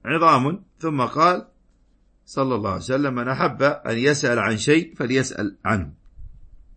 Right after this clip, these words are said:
يخبر الصحابة ويطلب منهم من عنده سؤال يسأل الآن. قال: "فوالله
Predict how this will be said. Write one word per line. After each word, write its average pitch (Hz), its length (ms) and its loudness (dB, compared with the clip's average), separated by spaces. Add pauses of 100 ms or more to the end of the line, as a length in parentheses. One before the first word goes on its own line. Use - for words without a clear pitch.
(720)
يخبر 98 300 -4
الصحابة 113 680 -2 (1000)
ويطلب 110 460 -4
منهم 165 380 -2 (880)
من 143 180 0
عنده 107 260 -2
سؤال 139 400 0
يسأل 143 360 2
الآن. 110 420 0 (1400)
قال: 147 440 2 (1300)
"فوالله 127 840 2